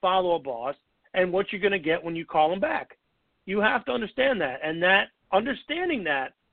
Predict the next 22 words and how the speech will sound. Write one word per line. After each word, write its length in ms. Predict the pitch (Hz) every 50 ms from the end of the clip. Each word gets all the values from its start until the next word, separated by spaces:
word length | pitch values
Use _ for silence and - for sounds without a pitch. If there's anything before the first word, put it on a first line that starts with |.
| _ _ _ -
will 140 | 185 180 175
help 240 | 196 185 185 185
you 120 | 202 185 175
build 280 | 143 196 190 185 170
value. 400 | 170 214 226 233 208 151 127 110 101 _ _ _ _ _ _ _ _ _ _ -
Flipping 280 | 220 254 254 311 277
the 80 | 262 220 - -
script 280 | - - 311 277 - -
on, 300 | 196 185 170 170 175 175
these 200 | 175 180 165 160
guys 220 | - 208 226 233 220
aren't 160 | 226 214 208
walking 340 | 190 196 208 208 202 208 202
into 100 | 190 180
your 120 | 180 175
website, 440 | 165 196 160 - - - 151 147 -
putting 240 | - 208 202 196 175
your 100 | 175 196
name 100 | 240 262
in 60 | 214
a 20 | 165
box, 320 | 143 139 135 135 143 -